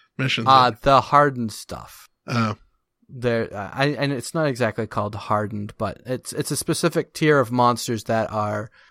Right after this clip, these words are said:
Speaker 2: the, um,
Speaker 1: Yeah, the, the,
Speaker 2: the
Speaker 1: the plus, the plus tier.
Speaker 2: Yeah, and they're, they're, they're stuff that you have to do to be able to,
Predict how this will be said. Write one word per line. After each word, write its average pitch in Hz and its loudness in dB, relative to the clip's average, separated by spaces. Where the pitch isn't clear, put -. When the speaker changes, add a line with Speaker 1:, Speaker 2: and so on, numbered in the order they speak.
Speaker 2:
the, 110 0
um, 95 -4
Speaker 1:
Yeah, 143 0
the, 113 0
the, 113 -6
Speaker 2:
the 117 2
Speaker 1:
the 113 -6
plus, 113 -4
the 127 -14
plus 117 -8
tier. 113 -10
Speaker 2:
Yeah, 127 4
and 120 -2
they're, 120 6
they're, 120 4
they're 135 8
stuff - 2
that 131 0
you 139 4
have 127 4
to 120 -2
do 117 2
to 110 -2
be 107 0
able 107 -4
to, 107 -2